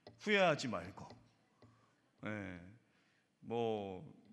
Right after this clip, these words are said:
남자니까 남자분들에게 말씀드립니다. 있을 때 잘하시기를 바랍니다. 예. 그래요. 이 어떤 우리가 기도를 할 때도요, 내가 편안하고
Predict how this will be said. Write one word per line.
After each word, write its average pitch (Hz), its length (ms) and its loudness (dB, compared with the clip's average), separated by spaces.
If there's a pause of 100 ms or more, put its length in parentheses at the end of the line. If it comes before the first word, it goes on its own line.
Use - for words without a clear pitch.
(140)
남자니까 156 520 0
남자분들에게 143 580 2
말씀드립니다. 107 960 -4 (360)
있을 110 380 -6
때 175 260 0 (520)
잘하시기를 - 680 -2
바랍니다. 90 500 -14 (880)
예. 82 160 -14 (1000)
그래요. 120 480 -2 (540)
이 196 400 0
어떤 165 400 0
우리가 175 240 2
기도를 190 460 2
할 196 180 -2
때도요, 131 520 -2 (1200)
내가 170 320 2
편안하고 220 680 2